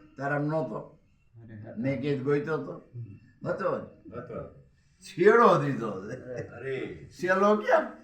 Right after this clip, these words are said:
Speaker 1: સેલો કેમ કરવો?
Speaker 2: અને
Speaker 1: એટલે મહાપુરુષોની જે વાત છે, અનાદિની વાત છે. અનાદિ સત્ય, એમાં કોઈ લીટો મારી શકે નહીં,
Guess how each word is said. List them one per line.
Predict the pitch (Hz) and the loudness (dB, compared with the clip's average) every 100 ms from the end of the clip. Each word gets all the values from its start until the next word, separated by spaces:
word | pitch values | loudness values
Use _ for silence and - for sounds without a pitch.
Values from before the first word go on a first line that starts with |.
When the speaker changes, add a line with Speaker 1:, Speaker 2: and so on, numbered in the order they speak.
| _ | _
Speaker 1:
સેલો | 208 220 233 | 2 4 4
કેમ | - 220 | 2 2
કરવો? | 196 170 151 147 | 2 -2 -2 -6
Speaker 2:
અને | - - 127 139 - - - - _ 139 | -8 -10 -8 -8 -8 -14 -18 -20 _ -16
Speaker 1:
એટલે | 123 151 151 - - - _ _ _ | -14 -10 -10 -10 -14 -20 _ _ _
મહાપુરુષોની | 131 131 185 190 180 139 156 160 156 | -6 -2 -2 -2 -6 -6 -8 -8 -12
જે | 143 123 | -12 -12
વાત | 120 - - | -12 -14 -18
છે, | - - - - _ _ _ _ _ - | -20 -20 -20 -20 _ _ _ _ _ -18
અનાદિની | 101 156 147 110 98 | -8 -8 -8 -12 -16
વાત | 90 92 - - | -16 -18 -20 -20
છે. | |
અનાદિ | - 135 165 165 156 | -12 -6 -4 -4 -6
સત્ય, | 107 123 98 131 | -6 -8 -8 -10
એમાં | 101 127 131 127 - | -8 -8 -6 -8 -6
કોઈ | 143 143 156 - - _ _ _ _ | -4 -4 -4 -12 -20 _ _ _ _
લીટો | 131 - 113 | -14 -8 -6
મારી | 107 131 147 | -4 -6 -6
શકે | 139 143 147 | -6 -6 -6
નહીં, | 151 160 185 160 | -8 -10 -12 -14